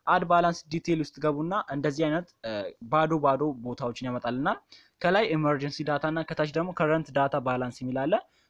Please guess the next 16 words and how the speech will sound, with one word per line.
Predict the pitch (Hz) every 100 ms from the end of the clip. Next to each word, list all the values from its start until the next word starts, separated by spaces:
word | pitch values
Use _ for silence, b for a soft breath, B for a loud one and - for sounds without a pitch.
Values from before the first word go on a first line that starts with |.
| _
ከላይ | 226 226 208
ኢመርጀንሲ | 175 180 175 175 196
ዳታ | 160 156 165
የሚለው፣ | 147 143 190 226
እ፣ | 120 120
ስልካችሁ | - 170 190 180 180 220
ኢንተርኔት | 165 160 156 156 -
ብር | 117 165 156 123
በማይኖርበት | 170 175 156 143 135 135 135
ሰዓት፣ | 175 240 - b b
ምንም | 156 190 190
አይነት | 151 156 147
ብር፣ | 139 165 - -
ምንም | 120 139 156
አይነት | 139 143 127
ዋፍ-፣ | 143 156